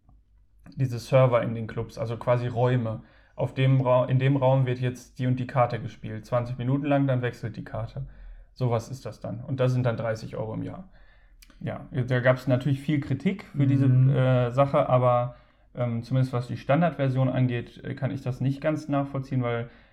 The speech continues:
Speaker 1: Trackmania war immer ein Spiel, ich glaub, da, also da kamen vorher schon mal Titel raus, die kostenlos waren.
Speaker 2: Mhm.
Speaker 1: Und es kamen auch Titel raus, die man für einen Vollpreis kaufen musste.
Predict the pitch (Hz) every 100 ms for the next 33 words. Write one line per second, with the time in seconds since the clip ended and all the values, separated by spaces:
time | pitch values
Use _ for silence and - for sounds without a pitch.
0 | _ - 127 123 131 135 131 123 - 139
1 | 131 120 117 117 117 123 117 117 113 -
2 | 123 120 - - - 131 127 117 - 127
3 | 120 117 123 123 143 143 147 131 - 131
4 | 123 113 - - - _ - 156 151 -
5 | 151 156 - 151 131 135 139 - 151 147
6 | 135 - - 131 127 123 120 127 117 113
7 | 113 113 - _ _ - 123 117 117 120
8 | 120 135 135 - 120 - 131 139 156 156
9 | 160 - 170